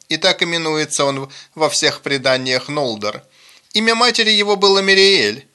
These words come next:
а называли её Серинде, потому что в совершенстве умела она ткать и шить. Даже среди Нолдор не было ей равных в тонком и изящном рукоделии. Великой и радостной была любовь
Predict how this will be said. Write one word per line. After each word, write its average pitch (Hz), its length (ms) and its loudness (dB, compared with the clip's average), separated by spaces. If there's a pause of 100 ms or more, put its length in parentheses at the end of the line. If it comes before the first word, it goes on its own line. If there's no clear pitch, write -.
(240)
а 233 120 -2
называли 165 440 4
её 160 420 2 (140)
Серинде, 180 840 0 (340)
потому 226 380 0
что 214 300 0
в - 60 -6
совершенстве 208 720 -2
умела 165 500 2
она 160 160 2
ткать 139 540 -2
и 160 80 -6
шить. - 500 -6 (380)
Даже 143 280 2
среди 156 360 -4
Нолдор 139 560 -2 (180)
не 185 220 -4
было 139 180 0
ей 127 300 0
равных 143 420 2
в - 80 -14
тонком 139 560 -4
и 139 160 -6
изящном 131 560 -2
рукоделии. 139 720 -4 (520)
Великой 240 500 2
и 247 100 0
радостной 160 640 2
была 151 440 2
любовь 156 440 -2